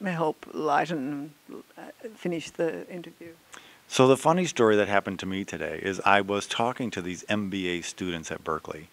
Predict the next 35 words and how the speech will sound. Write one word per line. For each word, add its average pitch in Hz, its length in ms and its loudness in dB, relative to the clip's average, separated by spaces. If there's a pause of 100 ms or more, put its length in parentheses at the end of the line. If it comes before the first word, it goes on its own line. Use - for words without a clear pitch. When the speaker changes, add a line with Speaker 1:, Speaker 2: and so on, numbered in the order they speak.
(480)
Speaker 2:
and 110 120 2
I 131 100 4
told 180 320 2
them 92 320 -2
that 98 180 0
I 104 140 2
went 113 360 -2
to 110 180 -2 (240)
Berkeley 139 440 2
in 92 220 -4
nineteen 107 460 -2
eighty-two, 90 600 -6 (800)
and 101 240 -2
none 113 160 2
of 110 140 2
them 87 220 -4
were 82 80 -8
born 80 300 -6
yet. 78 200 -12 (400)
So 120 160 8
for 113 160 4
me, 170 260 6
I 120 120 12
realized 117 580 8
exactly 120 480 8
how 110 200 12
old 107 220 8
I 95 100 6
really 127 460 10
am 90 320 8 (300)
today. 92 480 4 (140)
It 117 40 4
was 120 160 4
quite 101 300 6
funny. 82 300 -2